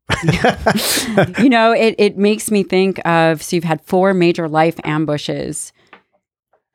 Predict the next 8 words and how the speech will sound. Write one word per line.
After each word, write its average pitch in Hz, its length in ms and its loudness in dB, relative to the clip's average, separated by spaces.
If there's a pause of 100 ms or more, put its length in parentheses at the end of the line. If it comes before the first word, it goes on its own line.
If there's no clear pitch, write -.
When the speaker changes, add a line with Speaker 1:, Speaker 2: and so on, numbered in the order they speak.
(320)
Speaker 2:
Do 190 120 0
you 226 200 2
ever 254 220 0
think, 196 400 -2
Okay, 175 280 -4
well, 165 100 -4
that's 190 220 -2
great. 175 480 0